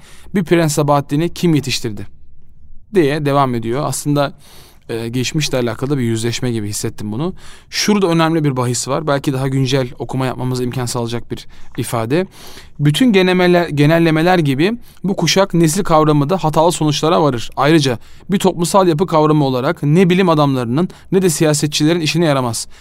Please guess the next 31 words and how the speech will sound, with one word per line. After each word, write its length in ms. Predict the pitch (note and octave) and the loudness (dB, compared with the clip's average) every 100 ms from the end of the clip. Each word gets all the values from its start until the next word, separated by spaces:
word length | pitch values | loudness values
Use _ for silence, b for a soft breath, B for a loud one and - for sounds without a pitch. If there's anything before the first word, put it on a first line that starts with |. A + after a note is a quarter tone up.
| b b b | b b b
X 200 | G#3 - | -4 -2
kuşağı 380 | G#3 - F3 D#3+ | -2 2 2 4
denilen 420 | D3 B2+ C3+ F#3 - | 2 2 0 -2 0
bin 100 | D3+ | 0
dokuz 180 | D#3+ E3 | 2 2
yüz 60 | |
altmışlardan 720 | E3 - D#3 D#3+ C#3+ C#3+ F#3 D3+ | 0 0 -2 0 2 0 0 0
bin 80 | C#3+ | 0
dokuz 200 | D3+ D#3+ | -2 -2
yüz 60 | |
seksenlere 440 | D#3 D3 D#3 E3 E3 | -2 0 0 0 0
kadar 300 | D#3 C#3 C3 | 0 0 0
doğmuş 300 | C3+ C#3 C#3+ | 0 0 0
olan 160 | C3 | -2
insanları 560 | B2+ - C3 B2+ C3 F3 B B B | -2 -2 -2 -2 -2 -4 B B B
nasıl 280 | G3+ A3 F3 | 2 4 4
bir 80 | |
kefeye 280 | E3 D#3 E3 | 4 2 2
koyacağız 480 | D3 C#3 C3+ F3 F#3+ | 2 0 2 2 2
ki 240 | - G3 G3+ b - | 2 0 0 b -2
bundan 420 | D3+ D#3 E3 G3 b b | 2 4 4 2 b b
mesela 420 | D#3 F#3 F3+ D3+ | 0 2 4 2
son 180 | C3 F#3 | 2 2
yirmi 260 | E3 D3 D3+ | 4 4 4
beş 200 | F#3+ - | 4 4
yıldır 300 | D3 C3 A2 b b | 2 0 -4 b b
İstanbul'da 520 | D3 - F3+ F#3 E3 | -8 0 2 2 2
ak 200 | - F#3 | 2 2
Parti'ye 300 | F#3+ E3+ D#3 | 2 2 2
oy 140 | D3 D3+ | 2 2
veren 300 | D3+ E3 | 4 2